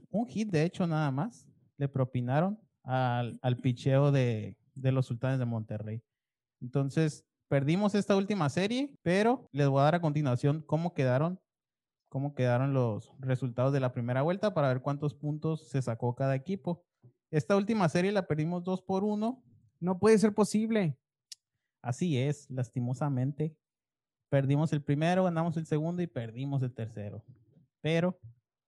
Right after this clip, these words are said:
Speaker 1: logramos sacar, pues yo diría, no muy mala posición.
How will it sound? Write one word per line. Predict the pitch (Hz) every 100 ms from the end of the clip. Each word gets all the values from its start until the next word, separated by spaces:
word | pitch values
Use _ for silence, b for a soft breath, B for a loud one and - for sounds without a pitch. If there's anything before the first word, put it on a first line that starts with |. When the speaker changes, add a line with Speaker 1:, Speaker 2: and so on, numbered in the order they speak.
| _ _ -
Speaker 1:
logramos | 127 127 120 131 139
sacar, | 117 - 123 123 _ - - _ _
pues | - 185
yo | 214
diría, | 240 233 240 240 - _
no | 175 208
muy | 220 214
mala | 208 208 214
posición. | 175 156 131 - 226 294